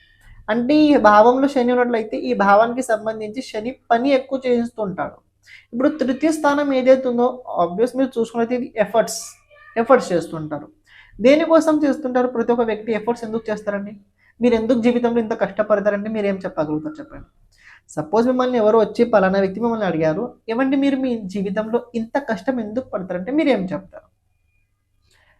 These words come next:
కోరికల కోసం, అంటే మన కోరికల వల్లనే కదా మనం ఇంత కష్టపడేది.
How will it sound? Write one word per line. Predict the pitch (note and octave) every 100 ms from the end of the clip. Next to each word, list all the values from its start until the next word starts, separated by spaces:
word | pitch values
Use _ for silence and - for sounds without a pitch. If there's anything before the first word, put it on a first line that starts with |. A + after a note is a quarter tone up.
| _
కోరికల | - D#4 D4+ A#3+ F3
కోసం, | D3+ - D3+
అంటే | D#3+
మన | G#3 A3+
కోరికల | G#3 F#3 F#3+ A3
వల్లనే | A3+ A3+ G#3
కదా | D3+
మనం | D#3 D#3
ఇంత | D#3 D#3
కష్టపడేది. | D3+ D#3+ D#3 C#3+ D3